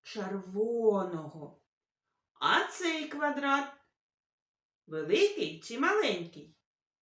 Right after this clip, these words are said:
Великий, молодці, діти. Якого кольору цей квадрат? Жовтого. Давайте роздивимося квадрат уважно. В нього є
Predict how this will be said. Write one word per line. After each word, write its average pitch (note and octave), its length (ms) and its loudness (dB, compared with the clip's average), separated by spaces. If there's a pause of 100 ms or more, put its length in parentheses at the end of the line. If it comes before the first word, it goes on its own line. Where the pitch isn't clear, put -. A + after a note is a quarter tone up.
(840)
Великий, C#4 1200 2
молодці, C4+ 1000 -2
діти. A3+ 680 -4 (220)
Якого F4+ 540 0
кольору G4+ 420 2
цей G4+ 220 0
квадрат? G4 540 -2 (1600)
Жовтого. F#3 1080 2 (340)
Давайте E3+ 500 -6
роздивимося B3+ 880 -4
квадрат D#3 600 -8
уважно. C#4 840 0 (520)
В D#3+ 180 -10
нього F#3 840 -2 (200)
є D#3 640 -6